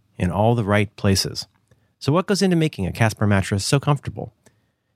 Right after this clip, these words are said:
They combine multiple supportive memory foams for a quality mattress with just the right sink and bounce.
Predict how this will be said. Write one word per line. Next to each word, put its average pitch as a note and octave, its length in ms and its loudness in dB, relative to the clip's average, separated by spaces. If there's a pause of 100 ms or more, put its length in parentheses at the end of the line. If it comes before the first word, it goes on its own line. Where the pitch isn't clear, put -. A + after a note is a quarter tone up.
They - 80 -2
combine G#2+ 380 2
multiple D3 460 0
supportive C3+ 540 0
memory B2+ 300 2
foams G2+ 420 0
for - 180 2
a F#2+ 40 2
quality A2+ 420 2
mattress G2 500 0 (520)
with - 100 -12
just A2 200 2
the G2 100 0
right G2 200 0
sink A#2 340 2
and F2+ 180 -2
bounce. G#2+ 460 0